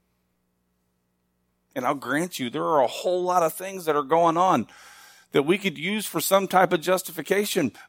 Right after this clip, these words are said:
But is there really any justification for this?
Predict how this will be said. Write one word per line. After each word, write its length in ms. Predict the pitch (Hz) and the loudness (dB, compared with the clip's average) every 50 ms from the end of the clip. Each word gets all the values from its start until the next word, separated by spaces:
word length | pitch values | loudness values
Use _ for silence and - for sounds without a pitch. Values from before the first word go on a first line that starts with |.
| _ | _
But 100 | 180 170 | 2 4
is 140 | 190 175 139 | 4 4 6
there 180 | 175 208 220 196 | 6 6 6 4
really 460 | 165 175 190 202 208 208 214 202 202 | 2 0 -4 -2 -2 -2 -2 -2 -2
any 160 | 202 196 202 | -2 -2 -2
justification 800 | 180 180 185 190 - - 190 185 185 - 180 180 190 - 202 196 | 0 0 0 0 0 -2 -8 -8 -8 -6 -6 -6 -4 -6 -8 -8
for 100 | 196 202 | -6 -4
this? 460 | 190 208 214 202 - - - - - | -2 -2 -2 -4 -4 -8 -12 -14 -18